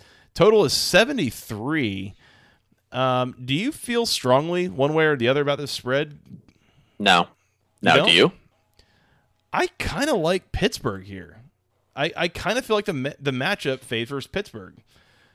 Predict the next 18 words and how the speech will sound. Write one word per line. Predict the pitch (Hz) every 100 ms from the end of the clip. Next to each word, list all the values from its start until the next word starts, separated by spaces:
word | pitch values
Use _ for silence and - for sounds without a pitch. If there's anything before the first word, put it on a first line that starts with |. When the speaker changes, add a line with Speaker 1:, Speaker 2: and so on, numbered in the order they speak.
| _ -
Speaker 1:
Like, | 156
what | 165 269
we, | 339
what | 226 254
we've | 359
learned | 220 202 208
about | 175
North | 135 143
Carolina | - 131 120 139
so | - 123
far | - 120 127
this | 117
year, | 117 110 104
at | 98
least | 135 160 -
offensively, | - 117 - 170 156 123 120 110 104
is | 117 107
that | 113